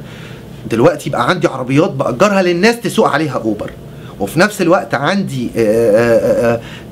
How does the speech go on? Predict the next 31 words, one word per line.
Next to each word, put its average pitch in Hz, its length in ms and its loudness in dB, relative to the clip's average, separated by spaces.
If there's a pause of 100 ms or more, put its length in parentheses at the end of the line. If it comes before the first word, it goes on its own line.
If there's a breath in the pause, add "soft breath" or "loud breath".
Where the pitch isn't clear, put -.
(120)
شغل 220 380 4
شويه - 260 2
في 190 100 -2
العقارات، 135 680 -2
يعني 104 220 -2
بحاول 160 400 0
اشتري 175 360 2
وابيع، 156 360 4 (160)
او، 202 220 0 (440 loud breath)
آه، 117 280 4
آه، 120 360 0
آه، 123 140 -4
اشتري 185 320 2
واسقع 190 540 2
وبعدين 131 340 2
ابيع، 131 280 0 (440 loud breath)
وبعدين 131 480 2
بح-، - 320 -4 (180)
كل 196 280 4
ده 202 120 2
في 202 80 -4
سنتين. 214 540 2
اه، 156 200 2
كل 170 160 0
ده 180 80 0
في 180 60 -2
سنتين، 196 340 0
لان 175 200 0
اللي 165 100 4
بيشتغل 208 360 0
بيلاقي، 165 380 2